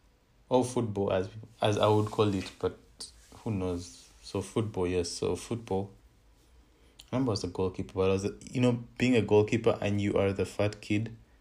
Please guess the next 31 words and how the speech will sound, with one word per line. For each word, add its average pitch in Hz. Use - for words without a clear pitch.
it 113
literally 107
correlates 95
because, -
you 92
know, 90
you 92
literally 95
fill 90
up -
the 85
goal. 85
<laughs> -
So -
that 110
was 104
my 98
position 92
then, 92
and 92
yeah, 131
I 143
remember 139
giving 113
up 107
on 95
it. 90
Well, 127
it -
was 139
like, 123